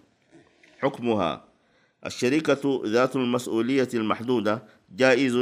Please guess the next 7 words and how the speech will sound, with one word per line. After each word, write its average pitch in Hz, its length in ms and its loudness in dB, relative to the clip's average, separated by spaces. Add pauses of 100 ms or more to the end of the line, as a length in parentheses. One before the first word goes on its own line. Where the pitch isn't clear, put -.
(160)
متى 127 340 -2
ما 107 260 0
استوفت 127 520 -2
الشروط 120 420 -2
العامة 117 400 2
للشركات 113 640 -2
بشرطين: 107 640 -2